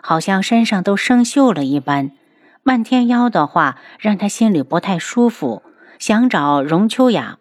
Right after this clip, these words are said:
问问到底是怎么回事，可他根本不知道荣秋雅住在哪儿。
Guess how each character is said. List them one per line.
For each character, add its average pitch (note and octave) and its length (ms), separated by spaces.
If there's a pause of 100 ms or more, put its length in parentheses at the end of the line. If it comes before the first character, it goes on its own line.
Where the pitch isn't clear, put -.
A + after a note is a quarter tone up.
问 G#3+ 200
问 D3 120
到 G#3 240
底 C3 160
是 - 160
怎 A#2 180
么 A#2+ 100
回 D3+ 240
事， E3 360 (420)
可 G3+ 180
他 A3+ 220
根 C#4 240
本 D3 220
不 E3+ 100
知 F3+ 160
道 D#3 260
荣 E3+ 280
秋 A#3 180
雅 C#3 180
住 A#3 300
在 B2+ 180
哪 B2+ 200
儿。 C4+ 240